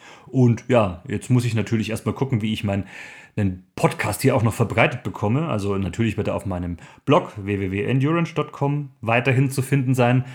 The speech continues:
Natürlich, nachdem ich hier dieses wunderbare Dokument hochgeladen habe, mache ich mich auch auf den Weg,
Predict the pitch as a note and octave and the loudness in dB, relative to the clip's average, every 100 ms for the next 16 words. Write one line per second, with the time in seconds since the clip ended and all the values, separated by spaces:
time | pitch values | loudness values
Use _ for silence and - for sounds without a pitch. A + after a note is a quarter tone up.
0 | - A2+ G#2+ F3 D#3+ C3 B2 G2+ A2+ A2+ | -4 -2 2 4 6 6 4 2 2 2
1 | - G#2 G#2 F#2+ F2+ A2+ G#2 G#2 G2 G2 | 2 0 0 -4 -2 0 2 2 2 0
2 | F#2+ G#2 G2 A2+ B2+ A#2+ G#2+ A2 A2 G#2+ | 0 0 0 0 2 4 4 4 4 2
3 | A2 A2 G2+ - - - G2 A2 - B2+ | 2 2 -2 -8 -14 -4 2 2 0 -2
4 | B2+ A#2+ A#2 - A2+ - G#2+ A2 B2 | 0 0 -2 -8 -8 0 2 4 2